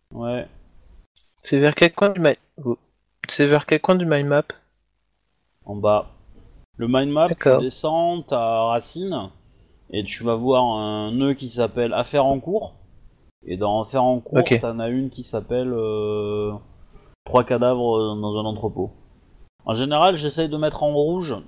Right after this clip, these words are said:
Speaker 1: euh, les, les enquêtes en cours, on va dire. Euh, et à essayer d'attribuer
Speaker 2: Ok.
Speaker 1: un code couleur un peu, euh, un peu marqué pour les, euh, les dix dix, les,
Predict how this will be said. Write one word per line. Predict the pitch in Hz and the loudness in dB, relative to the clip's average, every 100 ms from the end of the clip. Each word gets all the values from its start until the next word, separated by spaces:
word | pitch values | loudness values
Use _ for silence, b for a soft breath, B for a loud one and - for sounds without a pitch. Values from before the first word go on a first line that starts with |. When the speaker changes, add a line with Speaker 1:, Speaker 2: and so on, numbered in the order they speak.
| - | -10
Speaker 1:
euh, | 104 113 117 117 | -6 -4 -4 -4
les, | 117 113 113 113 117 113 110 110 110 - b b - - | -4 -2 -2 -2 -4 -4 -6 -10 -12 -18 b b -20 -6
les | 95 104 104 | -2 0 2
enquêtes | 120 139 143 - - - | 4 4 0 -4 -18 -10
en | - | -6
cours, | 107 143 - - - | -2 -2 -2 -8 -8
on | 101 | -4
va | 101 | -2
dire. | 117 - - - - - 95 98 | -4 -6 -14 -20 -20 -6 -4 -4
Euh, | 98 82 | -2 0
et | 87 | 0
à | 87 | 0
essayer | 90 - 110 | -2 -4 -6
d'attribuer | 107 98 104 208 - 165 123 | -6 -6 4 4 6 2 0
Speaker 2:
Ok. | |
Speaker 1:
un | 117 | -6
code | 123 110 | -6 -6
couleur | 120 120 120 123 | -6 -2 0 0
un | 113 107 | -4 -6
peu, | 110 113 110 | -8 -4 -4
euh, | 104 101 - - b b b _ - | -4 -8 -18 -20 b b b _ -14
un | - | -8
peu | 110 | 2
marqué | 113 - 131 | 4 4 0
pour | 117 113 104 | 0 -2 0
les, | 104 101 | 0 0
euh, | 101 101 101 | 0 -2 -4
les | 101 101 | -4 -4
dix | 104 107 | -4 -4
dix, | 110 110 | -2 -4
les, | 107 104 107 104 | 0 0 0 -4